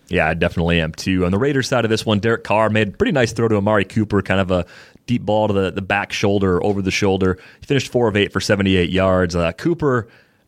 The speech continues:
I don't like him in redraft leagues. I don't like him in full point P P R. I think there's a lot of talent there. Maybe in a dynasty league, there's reason to be excited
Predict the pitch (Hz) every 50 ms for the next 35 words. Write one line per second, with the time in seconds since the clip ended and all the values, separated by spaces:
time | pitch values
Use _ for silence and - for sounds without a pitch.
0 | _ _ - 113 131 151 147 127 98 98 104 101 - 104 101 95 90 87 98 98
1 | 85 90 95 95 95 90 - 98 95 95 98 95 95 92 90 101 - 90 95 92
2 | - 92 87 - - 95 82 - 95 92 92 - - 95 92 85 - 87 85 85
3 | 85 85 87 101 92 85 90 90 92 85 78 - - 98 92 90 92 87 - 90
4 | 87 87 87 90 95 104 90 82 82 - 90 80 87 92 90 - - 92 87 87
5 | 90 87 85 80 87 82 90 92 92 85 92 85 90 87 82 - - - 87 87
6 | 90 90 85 78 -